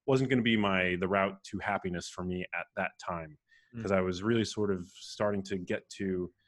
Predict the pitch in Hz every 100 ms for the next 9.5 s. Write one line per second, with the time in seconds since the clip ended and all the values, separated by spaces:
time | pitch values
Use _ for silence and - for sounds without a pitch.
0 | _ _ _ - 98 92 90 87 85 90
1 | _ _ - - 117 104 123 - 113 -
2 | - 123 160 131 101 98 104 113 113 101
3 | 95 95 98 95 92 92 95 95 92 95
4 | - 110 - - 143 147 147 151 165 160
5 | 127 92 87 - 92 90 90 87 92 _
6 | 95 87 - 87 92 131 139 104 92 87
7 | _ - _ _ _ 104 95 107 101 98
8 | 95 98 98 95 90 90 _ - - 101
9 | 95 98 120 156 160